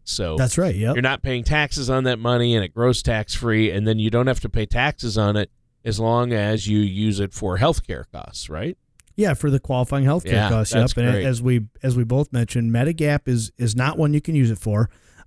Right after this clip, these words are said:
Speaker 2: Um, but there's even a, a few more that some of our listeners may not be aware of, but you can use it for dental and vision expenses, uh, hearing aids, and even over-the-counter medications.
Speaker 1: Wow.
Speaker 2: So there's quite an awesome arraignment of,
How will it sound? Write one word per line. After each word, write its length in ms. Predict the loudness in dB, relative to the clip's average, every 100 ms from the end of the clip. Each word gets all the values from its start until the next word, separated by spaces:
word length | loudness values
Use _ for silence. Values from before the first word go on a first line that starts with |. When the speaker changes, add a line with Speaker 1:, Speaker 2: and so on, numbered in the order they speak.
| -2
Speaker 2:
Um, 320 | 0 0 0
but 220 | -2 -2
there's 200 | 0 2
even 240 | 2 2
a, 200 | 2 0 -2
a 100 | -4
few 220 | -2 0
more 220 | 2 2
that 180 | 2 0
some 160 | 0 0
of 60 |
our 80 | 2
listeners 420 | 2 0 0 0
may 120 | 0 0
not 160 | 0
be 80 | -2
aware 320 | -2 0 0
of, 100 | 0
but 160 | 0 0
you 120 | -2
can 160 | 0 0
use 200 | 2 2
it 100 | -2
for 260 | 0 0
dental 420 | 0 -2 0 2 0
and 140 | 0
vision 300 | 0 0 0
expenses, 720 | -2 -2 -2 0 2 0 -2 -12 _ _ _
uh, 140 | -4 -2
hearing 400 | -2 0 2 2
aids, 360 | 2 0 -2 -10 -6
and 160 | -2
even 220 | 0 0 0
over-the-counter 640 | 0 2 2 2 0 0
medications. 640 | 2 0 0 -2 -2 -2 -2
Speaker 1:
Wow. 180 | 2 2
Speaker 2:
So 280 | 4 2 0
there's 200 | 0 0
quite 380 | 0 -2 0 0
an 140 | 0 -2 -4
awesome 440 | -2 0 0 0
arraignment 420 | 0 2 2 2 0
of, 240 | -2 -6